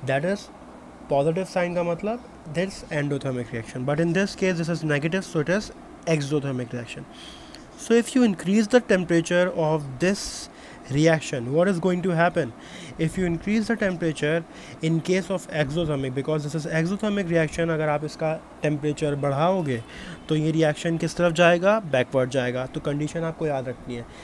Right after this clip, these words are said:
Exothermic के केस में if you increase the temperature, the reaction is going to shift backward। तो क्या चीज़ ज़्यादा हो जाएगी?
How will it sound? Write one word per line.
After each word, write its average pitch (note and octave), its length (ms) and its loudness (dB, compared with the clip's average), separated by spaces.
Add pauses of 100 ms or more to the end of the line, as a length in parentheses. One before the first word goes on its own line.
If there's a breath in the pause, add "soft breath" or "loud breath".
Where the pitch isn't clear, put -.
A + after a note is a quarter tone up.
(320 loud breath)
Exothermic F3 560 0
के F3+ 100 0
केस E3+ 340 -2
में E3+ 160 0 (140)
if - 160 -8
you D#3+ 100 0
increase C#3 440 -2
the F#3 80 6 (100)
temperature, F3+ 540 -2 (380 loud breath)
the C3+ 100 -4
reaction C#3 480 0
is C#3+ 120 -2
going D3+ 160 -2
to D3+ 120 -4
shift C#3 500 -6
backward। B2 420 -4 (440 loud breath)
तो D3+ 60 -6 (100)
क्या D#3 160 6
चीज़ F#3+ 240 0
ज़्यादा F3 260 4
हो F3 100 4
जाएगी? F3 440 0